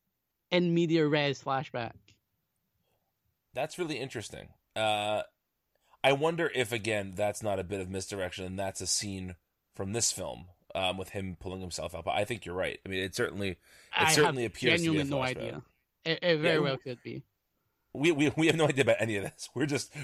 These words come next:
Speaker 2: we're just winging this, uh, as we go along. But I, I
Speaker 1: Oh, of
Speaker 2: think
Speaker 1: course
Speaker 2: you're
Speaker 1: not.
Speaker 2: right. I, I, I think that it does,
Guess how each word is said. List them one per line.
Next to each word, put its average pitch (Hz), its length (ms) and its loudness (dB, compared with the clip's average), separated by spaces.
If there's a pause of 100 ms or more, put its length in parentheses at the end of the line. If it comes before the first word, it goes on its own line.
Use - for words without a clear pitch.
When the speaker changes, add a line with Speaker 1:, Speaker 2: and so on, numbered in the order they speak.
(100)
Speaker 2:
we're 135 120 2
just 120 160 0
winging 120 260 2
this, 104 280 -2
uh, 139 80 -2
as 107 340 0
we 104 100 -6
go 104 120 -2
along. 104 300 -2
But 117 140 0
I, 120 60 2
I - 80 -4 (320)
Speaker 1:
Oh, 214 80 6
of 170 40 -4
Speaker 2:
think 190 120 2
Speaker 1:
course 131 100 -2
Speaker 2:
you're 123 100 0
Speaker 1:
not. 147 60 2
Speaker 2:
right. 127 120 4
I, 101 300 -2 (380)
I, - 420 -6
I 117 60 -2
think 131 260 -8
that 117 160 -2
it 98 140 -8
does, 110 480 -4